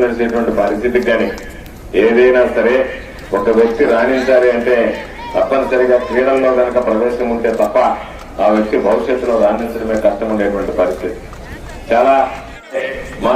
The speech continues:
బిడ్డ చదువుకుంటే చాలు అని అనుకున్నాడు, ఆ రోజే క్రీడలకు గ్రహణం పట్టినట్టు లెక్క. చదువు చాలు, ఉద్యోగం వస్తే చాలు, వాడు బ్రతికితే చాలు, అంతే తప్ప క్రీడల వల్ల ఏమీ రాదనేటువంటి పరిస్థితి ఏర్పడింది. తల్లిదండ్రులు, సమాజం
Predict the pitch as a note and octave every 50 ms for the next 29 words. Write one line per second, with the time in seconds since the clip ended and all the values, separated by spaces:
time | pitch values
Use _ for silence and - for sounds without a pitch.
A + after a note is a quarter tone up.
0 | B2+ B2+ B2+ B2+ D3+ D3+ - A#2+ A#2 B2 C#3+ C#3+ C#3 C#3 C3+ B2 C3 C3 - B2
1 | A#2 A2+ A#2 B2 B2+ B2+ B2 A#2 A#2 A#2 A2+ A#2+ B2+ A#2+ A2+ A2 G#2+ G#2+ A2+ A#2
2 | A#2 - - - - - - - - - - - - B2+ C3+ C#3 C#3+ C3+ C#3+ C#3+
3 | C#3+ C3+ B2+ A#2 A2 - - - A#2 B2+ C3 C3 B2+ B2 B2 A#2 - A2 G#2 G#2+
4 | - G#2+ - A#2 A2+ A2 - A2 G#2+ G#2+ G#2 G2+ F#2+ F#2 - - - - - -
5 | - - - - - - - - - - - - - - - - - B2+ C3 D3
6 | D3+ D3+ D3 D3 C#3 C3+ C3+ C3+ C#3 D3+ D3+ - - - - - - - - -
7 | A2 G#2+ - D3+ D3+ C#3+ C#3+ C#3 C3+ C3+ - C#3+ B2+ B2 C3 B2+ B2+ C3 C3 C#3
8 | C3+ - - - - - - - - B2+ B2 - A2 - - - - - - C#3+
9 | - - C3 C3 C3 B2+ B2+ C3+ - - - - - - - - - B2+ C3+ C#3+
10 | C3 C3+ C3+ C3 C3+ C3+ C3 C3+ C3+ C3+ C#3+ C#3+ C#3 C3+ C3+ C3+ C3 B2+ B2+ B2+
11 | C3 C3 C3 B2 B2 B2 B2 B2 B2+ B2+ B2 A#2+ A#2+ A#2+ A2+ A2 G#2 G#2 G#2 G#2
12 | - A2 A2+ B2 B2 B2+ - C#3 C#3+ D3+ E3 F#3 F#3+ - - - - - - -
13 | - - D3+ E3 E3 E3 E3 E3 D#3+ D#3+ D#3+ E3 D#3+ - D3+ D3 D3 D#3 D#3 D3+
14 | D3+ D#3